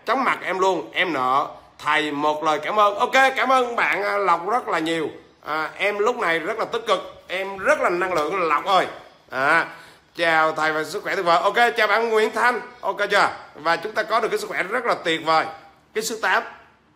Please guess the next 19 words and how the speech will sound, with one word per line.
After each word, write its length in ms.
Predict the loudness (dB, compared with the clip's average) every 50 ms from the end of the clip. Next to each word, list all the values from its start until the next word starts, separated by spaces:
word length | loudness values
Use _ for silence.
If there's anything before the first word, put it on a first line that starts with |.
| _ _ _ _ _ _ _ _ -20
là 360 | -14 -8 -2 0 2 2 2
sức 160 | 0 -2 -6 -6
khỏe 160 | -6 -6 -4
chúng 180 | -6 -6 -4
ta 100 | -2 -2
tốt, 420 | 0 2 4 4 2 2 -4 -12 -20 -20 -20 -16 -14
thì 80 | -12 -10
chúng 140 | -6 -4 -4
ta 80 | -4
không 240 | -2 0 -2 -2 0
có 100 | 0 0
làm 240 | 0 0 0 -2 -2
bạn 280 | -2 -2 -2 -2 -2
với 100 | -2 0
mấy 100 | 0 0
ông 200 | 0 0 0 0
bác 220 | 0 2 2 0 0
sĩ. 280 | -2 -2 -2 -2 -4 -4 -2
Ok 180 | -2 -2 -2